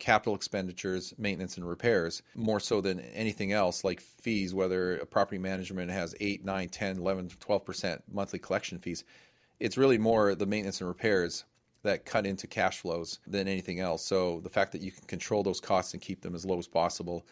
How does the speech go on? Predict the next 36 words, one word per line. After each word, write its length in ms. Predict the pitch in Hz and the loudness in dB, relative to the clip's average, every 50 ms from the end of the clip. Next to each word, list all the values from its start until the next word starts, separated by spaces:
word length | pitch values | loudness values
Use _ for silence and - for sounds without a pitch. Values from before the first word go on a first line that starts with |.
| - - - | -20 -14 -10
is 160 | 101 98 95 | -8 -4 -2
actually 400 | 92 90 - - - 92 90 87 | -2 -2 -2 -4 -4 -2 -2 -2
a 100 | 85 82 | -2 -4
big 240 | - - - 92 82 | -4 -4 -4 -4 -2
deal. 300 | 85 92 92 85 87 - _ _ | -2 -2 -2 -2 -4 -6 _ _
Well, 120 | - 143 143 | 2 4 4
that's 140 | 170 165 | 4 4
good. 260 | - - 180 139 - - | 4 4 4 4 4 2
Tom, 260 | - 151 156 143 127 | 0 2 2 2 2
is 80 | 120 | 2
there 80 | 117 156 | 2 2
anything 240 | 190 190 - 175 151 | 2 2 2 2 4
else 220 | 151 160 147 - | 4 4 4 2
you'd 160 | 147 123 113 | 0 2 4
like 180 | 127 131 127 127 | 4 4 4 2
to, 400 | - 135 127 123 120 113 113 113 | 0 2 2 4 4 6 6 6
uh, 140 | 110 107 107 | 6 6 4
comment 540 | - - - - 135 135 139 143 139 131 - | 2 0 0 2 2 4 4 4 2 4 4
on 200 | 139 135 135 135 | 4 4 6 6
about 240 | 113 104 107 107 - | 6 6 6 6 6
the 60 | 107 | 4
market 420 | 95 95 104 120 120 - 139 123 | 4 6 6 6 6 6 4 4
or 120 | 117 110 101 | 4 4 4
the 80 | 101 | 2
investment 380 | 98 95 107 117 - - 131 117 | 2 2 2 2 2 2 2 2
opportunity 640 | 113 117 - 117 - - 127 120 117 117 113 113 101 | 2 2 2 -2 -4 -4 -2 -2 -2 0 0 -2 -2
there 480 | 90 92 92 107 104 104 107 110 107 | -2 -2 0 2 2 4 4 2 0
in 220 | - - 107 101 95 | 0 -2 -2 -4 -4
the 60 | 95 | -4
Cleveland 480 | - - - 110 107 101 107 101 95 92 | -4 -2 0 0 0 0 0 -2 0 2
market 420 | 98 104 110 110 - 120 113 90 | 2 2 2 2 0 0 0 0
before 340 | 104 98 - - 101 98 98 | -2 -6 -4 -2 0 0 0
we 80 | 98 | 0
wrap 280 | 95 98 101 101 101 - | 2 2 2 2 2 2
up 140 | 113 104 - | 0 -2 -2
here? 240 | - 117 117 117 | -4 -6 -6 -8